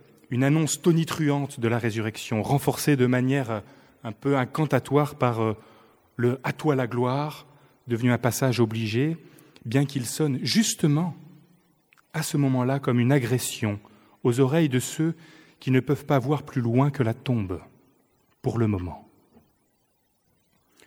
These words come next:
Pour le moment, car si la résurrection est d'abord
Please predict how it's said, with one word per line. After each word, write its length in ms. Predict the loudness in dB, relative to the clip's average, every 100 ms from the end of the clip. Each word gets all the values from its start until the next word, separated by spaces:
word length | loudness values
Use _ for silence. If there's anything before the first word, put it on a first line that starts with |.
| _
Pour 160 | 0 2
le 80 |
moment, 420 | 4 2 0 -2 -6 -18 -20 -10
car 380 | -4 -2 -2 -8 -18 -20 -20 _ _ _ _ _ _
si 720 | -14 -8 -4 -2 -2 -2 -4 -10 -4
la 120 | 0
résurrection 600 | 4 4 4 2 2 -2 0
est 100 | 4
d'abord 600 | 4 6 6 6 0